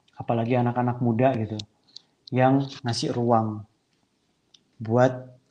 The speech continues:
anak-anak muda, buat anggotanya, buat siapapun untuk bermimpi juga gitu. Dan ketika mereka nyampein itu ke, ke kalian nih, pemimpin-pemimpinnya nih,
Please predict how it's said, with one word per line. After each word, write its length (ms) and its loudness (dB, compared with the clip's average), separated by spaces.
anak-anak 480 -2
muda, 240 0
buat 280 -4
anggotanya, 840 0
buat 160 -4
siapapun 640 0
untuk 320 -2
bermimpi 560 4
juga 400 2
gitu. 240 -8
Dan 160 -4
ketika 240 0
mereka 320 4
nyampein 400 4
itu 320 -2
ke, 360 0
ke 120 -6
kalian 440 6
nih, 160 2
pemimpin-pemimpinnya 880 2
nih, 140 -2